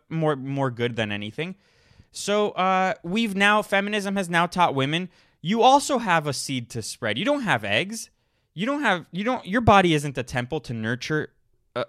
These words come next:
create life, which is an amazing thing, which is w-, one of the reas-, many reasons why I'm against abortion. So, uh, yeah, you should be a shitty man, and you should spread your seed like men do, which, although you have eggs,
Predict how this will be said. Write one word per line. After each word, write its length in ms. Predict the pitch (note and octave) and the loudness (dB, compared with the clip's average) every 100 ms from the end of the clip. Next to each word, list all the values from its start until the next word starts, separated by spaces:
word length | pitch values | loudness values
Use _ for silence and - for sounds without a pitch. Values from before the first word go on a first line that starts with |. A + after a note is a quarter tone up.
| C3 | -8
create 520 | - B2+ C3+ C#3 D3 | -4 -4 -4 -6 -8
life, 380 | A#2+ G#2+ C3 - | -4 -2 -2 -2
which 160 | D3+ D#3+ | -6 -4
is 80 | D3+ | -2
an 100 | E3 | 0
amazing 720 | E3 E3+ G3+ A3+ F#3+ D#3 B2 | 0 0 0 0 -2 -6 -8
thing, 360 | - C#3 E3 | -8 -8 -6
which 200 | D#3+ - | -8 -8
is 140 | C#3 A#2+ | -8 -8
w-, 180 | B2+ B2+ | -12 -8
one 180 | C#3 D3 | -4 -4
of 80 | C3 | -2
the 80 | |
reas-, 180 | C3 B2+ | -2 -4
many 280 | C3 C#3 C3 | -2 -4 -4
reasons 360 | A#2 A#2 A2+ G#2 | -6 -8 -6 0
why 140 | A2+ | 0
I'm 100 | A2+ | 0
against 300 | G#2 G#2+ - | -4 -8 -8
abortion. 540 | G#2 G#2+ G#2 - G3 - - - _ _ _ _ - | -6 -4 -4 -6 -12 -14 -20 -20 _ _ _ _ -10
So, 400 | - G#3+ G#3+ - _ | 0 2 2 -2 _
uh, 380 | F3+ G3 G3 F3+ - _ _ _ _ _ _ | -6 -2 -2 -4 -8 _ _ _ _ _ _
yeah, 280 | F#3 D#4 B3 | 0 2 2
you 240 | C3+ A3 | 0 -2
should 280 | A#3 D#4+ D4 | -2 -2 -2
be 140 | C4+ | 0
a 60 | E3 | 0
shitty 420 | B2+ - C3 A#2 | 0 -2 -2 0
man, 420 | A2 G2+ F#2+ F2+ - | 0 0 0 -4 -4
and 120 | F#3 | -2
you 60 | A#3 | -2
should 280 | - B3+ | -4 -6
spread 420 | - - - D3+ F#3 | -4 0 2 2 2
your 100 | F#3 | -2
seed 320 | - G#3 F#3+ | -2 -4 0
like 220 | G3 F3 | 0 0
men 260 | F3 A#3+ G#3+ | -2 -2 -2
do, 280 | A#2 E2+ - | -4 -6 -8
which, 360 | B2 B2 - _ - _ _ _ _ _ _ _ _ _ | -8 -8 -10 _ -20 _ _ _ _ _ _ _ _ _
although 220 | G#3 G3+ | -4 0
you 180 | G3+ F#3+ | 2 4
have 220 | F3 D#3+ | 4 4
eggs, 360 | D#3+ A#3 B3 | 4 2 -2